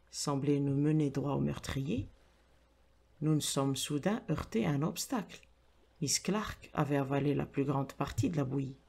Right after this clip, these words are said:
Elle était entrée, comme chaque soir, dans la chambre de Madame Jones,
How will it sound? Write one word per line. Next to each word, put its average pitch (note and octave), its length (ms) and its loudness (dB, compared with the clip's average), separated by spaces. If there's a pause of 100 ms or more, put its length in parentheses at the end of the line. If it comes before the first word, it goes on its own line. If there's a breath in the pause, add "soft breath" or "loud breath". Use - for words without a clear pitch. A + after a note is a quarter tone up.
(1040)
Elle D3+ 100 4
était D#3 260 2
entrée, C#3+ 580 -2
comme C#3 160 -4
chaque - 260 -6
soir, D#3+ 340 -4 (200)
dans D3 120 0
la C#3 120 -2
chambre C#3+ 440 -4
de C#3 100 -4
Madame C#3 320 -2
Jones, A#3 280 -2